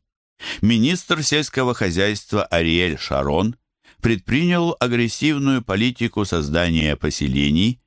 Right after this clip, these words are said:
которая включала их строительство в центре населенных арабами районов, чтобы предотвратить возможность того, что однажды будет образовано палестинское государство.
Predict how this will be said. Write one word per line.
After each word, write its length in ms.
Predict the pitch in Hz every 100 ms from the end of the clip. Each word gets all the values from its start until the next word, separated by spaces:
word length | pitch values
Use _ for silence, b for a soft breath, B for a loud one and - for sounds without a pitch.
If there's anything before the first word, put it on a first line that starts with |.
| _ B B
которая 480 | 104 95 107 117 135
включала 720 | - 147 131 - 113 127 135
их 260 | - 110 -
строительство 800 | - 98 101 117 113 107 - 104
в 60 |
центре 500 | - 107 117 107 98
населенных 720 | 85 87 - 85 90 95 95 85
арабами 720 | 82 80 73 82 82 87 87
районов, 640 | 85 76 78 117 151 - b b b -
чтобы 440 | - 123 113 123
предотвратить 760 | - 120 113 - 117 98 135
возможность 640 | 90 95 87 98 87 85 -
того, 240 | 87 98
что 200 | 92 -
однажды 480 | 80 80 92 80 80
будет 360 | 78 85 80 85
образовано 720 | 78 80 78 90 85 87 85
палестинское 1120 | - 90 92 - 107 98 80 - 76 73 73 67
государство. 840 | 73 73 69 71 65 - 92 120